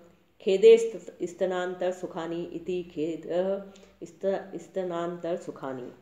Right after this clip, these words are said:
सप्तमी तत्पुरुष, वाद्यस्य अंतराणि, वाद्यांतराणि, तेषु षष्ठी तत्पुरुष समास। स्मितेन सहितानि, सस्मितानि। तृतीय पद्य।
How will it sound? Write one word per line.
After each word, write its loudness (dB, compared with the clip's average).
सप्तमी -4
तत्पुरुष, -6
वाद्यस्य 4
अंतराणि, 0
वाद्यांतराणि, -4
तेषु -4
षष्ठी -8
तत्पुरुष -12
समास। -20
स्मितेन 6
सहितानि, 2
सस्मितानि। -8
तृतीय -4
पद्य। -10